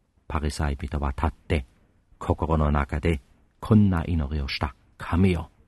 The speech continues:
神様じゃなくて、神よ。私、私は他の人々のように譲るもの、不正なもの、勧誘するものではなく、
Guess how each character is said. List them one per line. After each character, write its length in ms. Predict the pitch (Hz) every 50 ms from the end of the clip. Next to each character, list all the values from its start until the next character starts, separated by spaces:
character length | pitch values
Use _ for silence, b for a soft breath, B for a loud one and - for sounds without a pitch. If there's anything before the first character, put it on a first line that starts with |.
| _ _ _ _ _ _ _ _ _ _ _ _ _ _ _ _ _
神 240 | - - 95 92 90
様 500 | - - - 82 80 82 90 101 104 98 -
じ 120 | - - 85
ゃ 40 | 78
な 160 | 76 73 73
く 100 | - -
て、 240 | - 110 113 95 - _ _ _ _ _ _ _ -
神 320 | - - 110 104 101 101
よ。 220 | 92 80 76 - _ _ _ _ _ _ _ _ _ _ _ _ _ _ _ _ _ _ _ -
私、 500 | 80 80 - - 87 - - - - - _ _ _ _ _ _ _ _ _ _ _ _ _ _ _ _ _ _ _ _ _ _ _ _ _
私 380 | - 85 - - 92 85 - 85
は 240 | 78 78 78 71 - _ _ _ _ _ _ _ _ _ _ _ _ _ _
他 280 | - 98 - - 120
の 100 | 110 104
人 220 | 92 - - - 78
々 220 | - 98 - 82
の 80 | 78 80
よ 220 | 78 76 73 71
う 40 | 78
に 220 | 85 107 117 113 - _ _ _ _ _ -
譲 260 | 90 85 80 76 82
る 180 | 78 78 82
も 160 | 82 78 76 76
の、 200 | 71 69 71 - - _ _ _ _ _ _ _
不 240 | _ - - - 92
正 300 | 85 - - 90 92 92
な 140 | 87 80 76
も 160 | 78 82 82
の、 180 | 76 71 69 67 - _ _ _ _ _ -
勧 300 | - - 87 90 95 90
誘 240 | - 101 104 95 92
す 200 | 87 - - -
る 60 | 95
も 280 | 82 85 80 78 78 78
の 100 | 76 76
で 140 | - 76 73
は 160 | 73 73 71
な 180 | 73 82 98 107
く、 180 | - - -